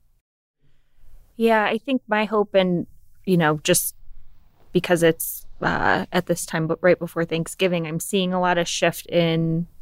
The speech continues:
um, the way that we're messaging Thanksgiving from, like, a social media perspective, like, eat what you want, body positivity. Like,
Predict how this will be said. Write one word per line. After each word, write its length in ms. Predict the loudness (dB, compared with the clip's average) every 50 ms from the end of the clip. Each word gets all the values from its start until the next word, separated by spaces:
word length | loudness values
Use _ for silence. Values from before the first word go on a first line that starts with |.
| -14 -10
um, 300 | -10 -8 -8 -8 -6 -2
the 100 | 0 0
way 140 | 2 2 2
that 100 | 2 2
we're 100 | 2 2
messaging 540 | 0 0 -2 -2 -4 -6 -4 -2 -2 -2 0
Thanksgiving 600 | 0 0 -2 -2 -2 0 0 2 2 2 0 0
from, 180 | -2 -2 -2 -2
like, 140 | -2 -2 -4
a 40 | -6
social 320 | -4 -4 -4 -4 -2 0
media 280 | 0 2 4 2 2 2
perspective, 640 | 0 -4 -6 -4 -4 -6 -8 -6 -2 -2 -2 0
like, 220 | 0 -2 -2 -2 -6 -2
eat 180 | 0 0 0 2
what 160 | 0 -2 0
you 120 | -2 -2 -2
want, 280 | 0 0 0 0 0
body 240 | 0 0 2 2 0
positivity. 680 | 0 0 -4 -4 -4 -4 -4 -4 -2 0 2 2 2 2
Like, 280 | 2 2 0 0 0